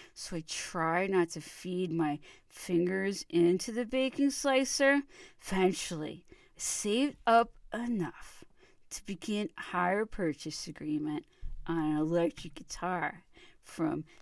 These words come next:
Frank Hesse's shop off Whitechapel. I'd already been chased out of the store a few times for obviously not having any money.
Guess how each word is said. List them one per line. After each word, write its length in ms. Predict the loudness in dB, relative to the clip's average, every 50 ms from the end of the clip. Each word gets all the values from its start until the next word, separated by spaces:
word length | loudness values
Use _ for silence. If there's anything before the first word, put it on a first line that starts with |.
| -20 -18
Frank 600 | -14 -12 -10 -6 -2 0 2 2 0 0 -2 -6
Hesse's 640 | -4 0 2 2 2 2 -2 -4 -4 -4 -6 -6 -4
shop 320 | -2 -2 0 -2 -2 -6 -6 -6
off 240 | -4 -4 -4 -4 -6
Whitechapel. 1000 | -2 0 0 0 0 -2 -4 -6 -8 -8 -8 -10 -12 -12 -14 -14 -14 -14 -18 -20 _ -20 -20 -20 -20 -20 -20 -20 -20 _ _ 0
I'd 160 | 4 6 8
already 440 | 10 10 12 12 12 12 10 6 0
been 200 | 2 2 2 2
chased 600 | 0 -2 -2 0 0 2 2 0 -2 -2 -2 0
out 280 | 2 4 6 6 4 4
of 100 | 2 0
the 80 | -2
store 480 | -4 -2 -2 -2 0 0 2 4 2 2
a 80 | 0
few 500 | -4 -10 -12 -6 -4 -2 0 0 0 -2
times 540 | -4 -4 -2 0 0 2 2 0 0 -2 -8 -20 -20 -20 -20 -20 -12 -6
for 160 | -6 -6 -4 4 10
obviously 720 | 12 12 12 12 12 12 10 8 6 4 2 0 2 2 4
not 300 | 8 10 12 12 12 12
having 400 | 10 10 10 8 6 2 0 0
any 300 | 0 2 2 2 2 2
money. 720 | 2 4 4 6 6 6 6 6 4 2 0 0 -2